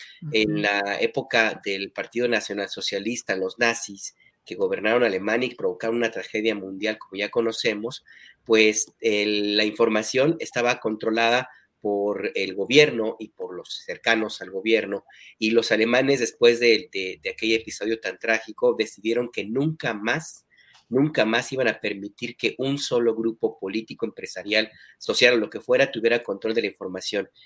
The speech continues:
Speaker 2: Y por eso allá, el ser periodista es ser garan-, este, es tener la garantía de que te ejercerás tu trabajo con absoluta y total libertad. Y lo más importante, ya para cerrar, porque hay mucho, mucho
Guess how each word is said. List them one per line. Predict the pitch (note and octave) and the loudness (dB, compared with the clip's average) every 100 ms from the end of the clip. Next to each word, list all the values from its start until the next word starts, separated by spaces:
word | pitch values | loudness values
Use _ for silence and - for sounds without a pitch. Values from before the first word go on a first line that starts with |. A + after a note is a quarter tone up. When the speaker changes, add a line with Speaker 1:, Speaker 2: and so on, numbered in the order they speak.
| _ A#2 | _ -4
Speaker 2:
Y | |
por | A#2 - | 4 6
eso | C3 C#3+ | 6 4
allá, | C3+ B2 A#2+ - | 6 6 4 -4
el | - | -2
ser | A2+ - | -2 2
periodista | A2+ G#2 G2+ A2 - B2+ D#3 _ - | 0 0 -4 -4 -4 -6 -6 _ -6
es | A2 - | -2 4
ser | A#2 A#2 | 4 6
garan-, | A2+ G2 - | 2 2 -4
este, | G2+ - G#2+ | -10 -8 -6
es | F#2+ | -6
tener | G2+ G#2 | -2 0
la | B2 | 2
garantía | G#2+ F#2+ - A#2 B2+ - _ _ | 2 -2 -2 2 2 -2 _ _
de | G#2 G#2 | -10 -6
que | |
te | A2+ | -4
ejercerás | F2+ G#2 - G2+ G#2+ | -4 -6 -4 -2 -4
tu | - | -6
trabajo | A2 G#2 G#2+ A#2 | -6 -4 -4 -6
con | - G2+ F#2+ | -4 -4 -6
absoluta | F2+ - G#2+ C3+ D3 C#3 D3 - - - | -8 -4 -2 -2 -2 -2 -4 -8 -14 -10
y | A2 | -4
total | A2+ - A#2+ B2+ B2 | -4 4 4 4 2
libertad. | A2+ G#2+ G2+ - G2+ - _ - | 2 2 2 -2 -2 -4 _ -8
Y | G2+ | -4
lo | G2 | 0
más | A2 - | 0 -2
importante, | B2 - - A2 F2 | -6 -6 -2 -4 -4
ya | F2+ | -8
para | - G#2+ | -2 -2
cerrar, | - A2+ G#2+ G#2 - | 0 0 0 -2 -4
porque | - F#2+ | -10 -6
hay | |
mucho, | G2+ A#2 - | -4 -6 -8
mucho | E2 F2+ | -14 -20